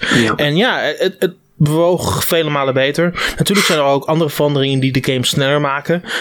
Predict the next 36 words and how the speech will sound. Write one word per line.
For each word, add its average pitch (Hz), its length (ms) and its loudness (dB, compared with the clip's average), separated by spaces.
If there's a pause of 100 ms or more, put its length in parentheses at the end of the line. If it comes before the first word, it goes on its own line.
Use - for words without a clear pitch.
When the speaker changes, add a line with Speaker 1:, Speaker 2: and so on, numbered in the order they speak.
(100)
Speaker 2:
Eh, 135 220 2
de 123 160 2
directional 131 540 0
air 131 260 -2
dodge 127 380 0
die 131 320 0
we 123 160 2
laatst 127 360 -2
zagen 123 360 -2
in 120 240 0
Melee 123 520 0
is 113 160 -2
teruggekeerd. 160 800 -2 (800)
Speaker 1:
Cool. 139 140 4
Speaker 2:
Ehm, 127 360 0
waarmee 135 420 0
je 127 280 0
zo - 120 -4
snel 156 220 0
mogelijk 127 380 2
nog 110 160 -4 (540)
een 147 280 -2 (140)
aanval 151 420 0
uit - 140 2
de 127 60 0
weg 139 180 0
kan 170 200 -2
gaan. 175 360 -2 (260)
Dit 139 140 -2
is - 80 0
vooral 139 200 0
handig 131 260 -2
met 127 240 0
die 123 420 -2 (1400)
hele 147 300 0
gecompliceerde 139 600 0